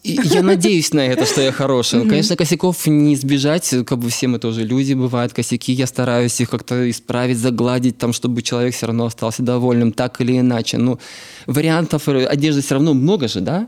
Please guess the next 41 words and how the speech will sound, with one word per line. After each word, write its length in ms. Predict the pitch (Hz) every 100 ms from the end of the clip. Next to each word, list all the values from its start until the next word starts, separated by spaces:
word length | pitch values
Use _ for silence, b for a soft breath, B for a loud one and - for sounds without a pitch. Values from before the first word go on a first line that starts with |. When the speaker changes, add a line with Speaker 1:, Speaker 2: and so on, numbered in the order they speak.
| -
Speaker 1:
Как 80 | 208 220
Speaker 2:
Ну, 60 |
Speaker 1:
бы, 120 | 214
ну, 80 | 294
Speaker 2:
конечно. 160 | 302 202
Speaker 1:
кто 100 | -
заметит, 340 | 220 190 156 139
что 140 | -
скажет, 260 | 117 117 107
что 140 | -
"нет, 180 | 120 180
здесь 160 | 123 139
должен 240 | 127 123
быть 160 | 120 110
другой 260 | 127 117 -
дизайн"? 440 | 98 113 98 82 - B B
Нет, 520 | 196 220 214 349 302
конечно 400 | 233 208 175 170
же. 100 | 139
Главное, 300 | 131 185 262
что 280 | - - 233 220
костюмчик 420 | - 220 247 220 -
сидит, 440 | 247 214 294 - _ _ _
красивенько, 540 | - 190 - 233 220 190
всё 160 | 247
хорошо, 280 | 220 240 247
все 160 | 226 262
улыбаются, 520 | 240 226 277 233 196
и 300 | - 311 311
замечательно. 720 | 190 165 139 131 131 - 127 117 B B B
То 80 | 226
есть 100 | -
как-то 400 | - - 196 185 _ _ -
нужно, 460 | - - 185 147 127
конечно 400 | - 113 117 117
же, 260 | 117 107 131
стараться 460 | - 147 175 - 123
скла-, 360 | - 147 135
м, 300 | - 123 110
сглаживать. 540 | 107 120 123 107 101 - - - -
Ну, 280 | - 131